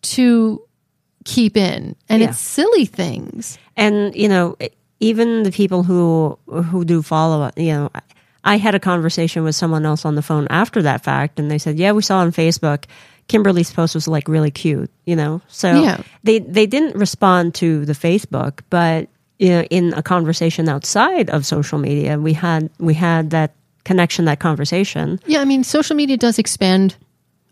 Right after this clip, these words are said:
Speaker 1: our reach,
Speaker 2: Mm-hmm.
Speaker 1: and it expands everybody's reach to find their people.
Speaker 2: Mm-hmm.
Speaker 1: Um, but sometimes I even find myself taking a step back and going, "You know what? This is just
Speaker 2: For
Speaker 1: me.
Speaker 2: yeah.
Speaker 1: This is,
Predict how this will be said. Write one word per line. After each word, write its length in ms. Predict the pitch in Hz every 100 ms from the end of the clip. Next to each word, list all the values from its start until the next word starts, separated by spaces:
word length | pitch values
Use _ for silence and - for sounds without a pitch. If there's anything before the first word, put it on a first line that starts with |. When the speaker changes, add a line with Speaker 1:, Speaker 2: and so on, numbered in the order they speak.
| -
Speaker 1:
our 180 | 190 180
reach, 320 | 180 180 240 185
Speaker 2:
Mm-hmm. 240 | 185 202 -
Speaker 1:
and 120 | 196
it 80 | 185
expands 560 | - - 180 185 185 -
everybody's 420 | 185 185 185 185
reach 220 | 185 185
to 80 | -
find 300 | 190 185 180
their 100 | 175
people. 500 | - 180 - 302 403 _
Speaker 2:
Mm-hmm. 260 | 180 170 185 - - 605
Speaker 1:
Um, 360 | 226 220 220 226 _ _ _ _ _
but 180 | 247 240
sometimes 840 | - 277 294 277 262 247 233 - _ _ _ _ _ _ _ _ _
I 200 | 214 240
even 280 | 269 233 220
find 300 | - 220 220
myself 640 | 208 202 208 190 175 - _ -
taking 420 | 208 202 208 196
a 40 |
step 280 | 185 196 -
back 340 | 202 247 254 202
and 100 | 190
going, 240 | 185 185
"You 60 | 185
know 140 | 202
what? 260 | 220 254 254 _ _ _ _ _ -
This 260 | 220 233
is 120 | 277 240
just 360 | 240 214 - _ _ _ _ _ 208
Speaker 2:
For 40 |
Speaker 1:
me. 380 | 196 247 214 170
Speaker 2:
yeah. 160 | 220 214 _
Speaker 1:
This 220 | 220 -
is, 240 | 247 220